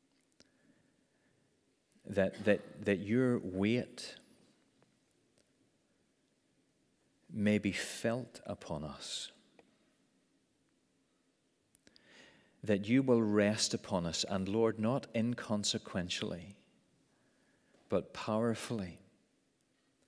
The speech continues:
i-, i-, in a transforming way,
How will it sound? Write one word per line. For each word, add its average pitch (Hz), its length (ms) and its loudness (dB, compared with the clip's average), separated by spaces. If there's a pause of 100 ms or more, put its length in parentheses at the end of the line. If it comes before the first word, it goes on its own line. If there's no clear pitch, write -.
(520)
i-, 110 140 4
i-, 113 160 2
in 110 140 4
a 101 80 4
transforming 117 1200 0
way, 82 440 -6